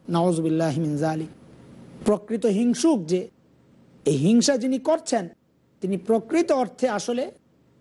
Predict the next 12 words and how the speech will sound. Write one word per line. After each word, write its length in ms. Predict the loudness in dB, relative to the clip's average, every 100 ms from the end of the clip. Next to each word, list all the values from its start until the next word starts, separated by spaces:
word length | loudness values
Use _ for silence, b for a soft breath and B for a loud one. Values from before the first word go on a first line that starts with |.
| _ _ _
ওই 120 | 0
মানুষের 440 | 2 4 2 2 0
সাথে 300 | 0 0 2
হিংসা 320 | 2 2 0
করছেন 320 | 0 0 0
না, 200 | 0 -2
তিনি 220 | 0 0
মূলত 420 | 2 4 4 4 2
আল্লাহর 360 | 2 2 0
সিদ্ধান্তকে 680 | -2 -4 0 -2 -2 -2 -2
চ্যালেঞ্জ 440 | 0 0 0 -2
করছেন। 360 | -4 -6 -6